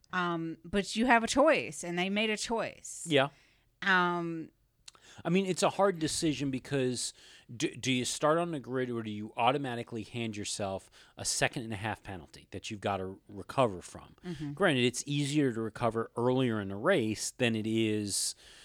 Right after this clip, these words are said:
Speaker 2: you know, lap thirty or forty to, to all of a sudden have to add, oh, a second or two.
Speaker 1: Oh, yeah.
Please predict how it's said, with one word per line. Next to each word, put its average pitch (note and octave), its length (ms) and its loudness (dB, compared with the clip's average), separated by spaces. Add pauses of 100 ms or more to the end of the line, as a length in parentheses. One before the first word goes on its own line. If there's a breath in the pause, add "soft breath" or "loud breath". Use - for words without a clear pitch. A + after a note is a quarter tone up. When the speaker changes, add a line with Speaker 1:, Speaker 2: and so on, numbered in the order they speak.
(160 loud breath)
Speaker 2:
you B2 120 -2
know, G#2 480 -2
lap A2+ 420 0
thirty A#2+ 480 2
or G#2+ 100 0
forty C3+ 580 2
to, G#2+ 260 -6
to A2+ 160 -6
all G2 160 2
of G2 80 -2
a G2+ 40 -8
sudden F#2+ 280 -6
have G2+ 200 -10
to F#2 120 -14
add, F#2+ 300 -6 (280)
oh, F#2 320 -4
a - 60 -8
second F2 400 -6
or D2+ 80 -18
two. - 160 -20 (560 loud breath)
Speaker 1:
Oh, C4+ 180 0
yeah. E3 460 -6